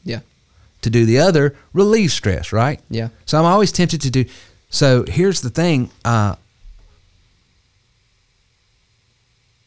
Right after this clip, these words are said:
Speaker 2: when I started working out, one of the craziest things ever happened to me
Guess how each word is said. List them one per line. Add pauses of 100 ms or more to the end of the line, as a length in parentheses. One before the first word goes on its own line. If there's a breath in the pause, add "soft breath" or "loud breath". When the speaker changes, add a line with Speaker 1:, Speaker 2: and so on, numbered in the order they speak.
(840)
Speaker 2:
when (920)
I
started
working
out, (240)
one
of
the
craziest
things
ever
happened
to
me